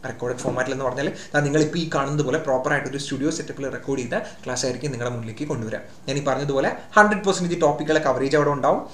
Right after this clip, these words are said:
നമുക്ക് പഠിക്കാനുള്ള എല്ലാ കാര്യങ്ങളും നമ്മൾ ഇതിൽ കവർ ചെയ്യും. പക്ഷേ ഫാസ്റ്റ് ട്രാക്ക് ക്ലാസ് ആണ്. ഫാസ്റ്റ് ട്രാക്ക് ക്ലാസ്സിൻ്റെ ഒരു കാര്യം എന്ന് പറഞ്ഞാൽ ഇപ്പോൾ നമ്മൾ ഡയറക്ട് ടാക്സിൻ്റെ കാര്യം പറയുകയാണെങ്കിൽ ടെക്സ്റ്റിൽ ഒരു പ്രൊവിഷൻ പറഞ്ഞു കഴിഞ്ഞാൽ ആ ഓരോ പ്രൊവിഷൻ്റെയും, ആ, എക്സാമ്പിൾ പറഞ്ഞിട്ടുണ്ട്, അതുപോലെ ഇല്ലുസ്ട്രേഷൻസ് പറഞ്ഞിട്ടുണ്ട്, അതിൻ്റെ പ്രാക്ടിക്കൽ പ്രോബ്ലംസ് ഉണ്ട്. ഇതെല്ലാം നമുക്ക് ചെയ്യാൻ പറ്റില്ല.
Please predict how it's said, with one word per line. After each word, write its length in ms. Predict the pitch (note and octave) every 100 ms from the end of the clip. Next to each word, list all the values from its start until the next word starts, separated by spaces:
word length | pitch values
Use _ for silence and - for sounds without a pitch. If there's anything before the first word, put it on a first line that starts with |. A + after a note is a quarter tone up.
| - -
നമുക്ക് 180 | D3+ F3
പഠിക്കാനുള്ള 340 | C#3 D3 D#3 -
എല്ലാ 120 | E3 A#3+ A3+
കാര്യങ്ങളും 280 | F#3 F#3 F3
നമ്മൾ 120 | D3+ C#3+
ഇതിൽ 120 | D3
കവർ 160 | C3+ A#2+
ചെയ്യും. 160 | D3+ - - - -
പക്ഷേ 180 | G#3+ E4+ E4+ - -
ഫാസ്റ്റ് 220 | A3+ -
ട്രാക്ക് 160 | D#3+ D#3+
ക്ലാസ് 160 | B2 -
ആണ്. 80 | - - -
ഫാസ്റ്റ് 180 | D#3+ D#3
ട്രാക്ക് 120 | G#3+
ക്ലാസ്സിൻ്റെ 260 | G3 F#3+ G3+
ഒരു 40 | F#3+
കാര്യം 180 | E3 F3
എന്ന് 80 | F#3+
പറഞ്ഞാൽ 220 | E3+ F3+ F#3+
ഇപ്പോൾ 140 | G3
നമ്മൾ 160 | F3 F3 D#3+
ഡയറക്ട് 200 | D#3 E3+
ടാക്സിൻ്റെ 240 | D#3+ F3
കാര്യം 160 | D#3+ D3+
പറയുകയാണെങ്കിൽ 280 | D3+ D3 D3
ടെക്സ്റ്റിൽ 220 | D3 - D#3+ - - - B3
ഒരു 80 | D4
പ്രൊവിഷൻ 260 | A#3 A3+ A3
പറഞ്ഞു 180 | G3 F#3+
കഴിഞ്ഞാൽ 180 | F#3+ G3
ആ 20 | G3+ G3+
ഓരോ 120 | A3+ B3+
പ്രൊവിഷൻ്റെയും, 460 | G#3 F3 F3 D#3+ A3 - - -
ആ, 40 | D3 D3
എക്സാമ്പിൾ 320 | D3+ F#3 G#3 F#3+
പറഞ്ഞിട്ടുണ്ട്, 360 | D3 C#3+ C#3 C3+ C#3+
അതുപോലെ 200 | C#3+ C#3+ C#3+
ഇല്ലുസ്ട്രേഷൻസ് 440 | D#3+ E3 D3+ D3+ D3+
പറഞ്ഞിട്ടുണ്ട്, 280 | B2+ A#2+ E3+
അതിൻ്റെ 160 | A#3
പ്രാക്ടിക്കൽ 300 | A3 G3+ G3+ F#3
പ്രോബ്ലംസ് 260 | B2+ B2+ B2
ഉണ്ട്. 80 | A2+ - - A#3+
ഇതെല്ലാം 280 | C4 C4 C#4
നമുക്ക് 180 | B3 B3 B3+
ചെയ്യാൻ 120 | A3
പറ്റില്ല. 200 | G3 E3